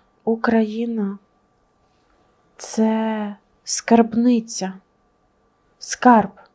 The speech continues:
В Україні знайшли щось дуже дорогоцінне. А всі країни бідніють. При чому тут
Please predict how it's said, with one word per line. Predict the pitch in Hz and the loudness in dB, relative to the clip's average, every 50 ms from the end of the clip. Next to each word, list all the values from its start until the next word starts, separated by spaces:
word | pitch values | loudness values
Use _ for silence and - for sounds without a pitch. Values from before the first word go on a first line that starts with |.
| _ _ _ _ _ _ _ _ _ _ _ _ _ - | _ _ _ _ _ _ _ _ _ _ _ _ _ 2
В | - | 2
Україні | 240 233 - 247 240 247 247 254 254 247 240 240 | 4 4 6 6 6 6 6 4 2 0 0 -2
знайшли | 220 208 208 226 233 247 240 - - - 254 262 277 294 | -2 -2 -2 -2 -2 -2 -2 -4 -2 0 2 2 2 0
щось | 294 - - 233 233 220 220 - | -2 -4 -2 0 -2 -2 -2 -6
дуже | - 247 254 247 - 247 233 | -4 -4 -4 0 0 0 2
дорогоцінне. | 240 233 233 233 226 226 226 226 226 - - - 214 202 196 190 185 185 180 185 185 _ _ _ _ _ _ _ _ _ _ _ _ _ _ _ _ _ _ _ _ _ _ _ _ _ _ _ _ _ _ _ _ _ _ _ _ _ _ _ _ _ _ _ _ - _ _ _ _ _ _ _ - - _ _ _ _ _ _ - | 2 2 2 2 0 -2 -6 -8 -8 -8 -4 -2 -2 0 0 -2 -4 -6 -8 -12 -16 _ _ _ _ _ _ _ _ _ _ _ _ _ _ _ _ _ _ _ _ _ _ _ _ _ _ _ _ _ _ _ _ _ _ _ _ _ _ _ _ _ _ _ _ -20 _ _ _ _ _ _ _ -20 -20 _ _ _ _ _ _ -6
А | - 208 | -6 -6
всі | - - - - 233 226 | -4 -4 -4 -2 -2 0
країни | 226 - 226 220 220 214 220 240 240 240 226 226 220 214 214 - _ _ _ _ _ _ _ - | 0 0 -2 -2 -2 -2 -2 -4 -4 -4 -4 -6 -6 -8 -10 -16 _ _ _ _ _ _ _ -14
бідніють. | 208 208 220 214 - 208 208 208 208 202 196 196 196 196 _ - - - - _ _ _ _ _ _ _ _ _ _ _ _ _ _ _ _ _ _ _ _ _ _ _ _ _ _ _ _ _ _ _ _ _ _ _ _ _ _ _ _ _ _ _ _ _ _ _ - - | -8 -8 -8 -6 -4 -4 -4 -4 -4 -6 -6 -10 -12 -14 _ -18 -20 -20 -20 _ _ _ _ _ _ _ _ _ _ _ _ _ _ _ _ _ _ _ _ _ _ _ _ _ _ _ _ _ _ _ _ _ _ _ _ _ _ _ _ _ _ _ _ _ _ _ -4 -2
При | 220 233 | 0 0
чому | 226 226 - - 262 262 254 247 233 | 0 -2 -4 -2 0 0 0 -2 -4
тут | 233 - 214 214 208 - - - _ | -6 -6 -8 -8 -8 -12 -20 -20 _